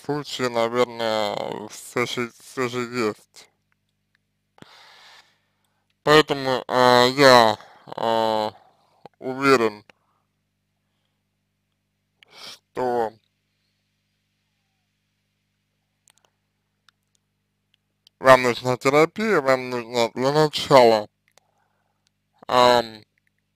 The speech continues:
согреться,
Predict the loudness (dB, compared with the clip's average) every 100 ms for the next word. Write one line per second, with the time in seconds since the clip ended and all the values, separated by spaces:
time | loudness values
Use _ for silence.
0 | _ _ _ _ _ _ _ _ _ _
1 | _ _ -20 0 2 2 2 0 -2 -2
2 | 2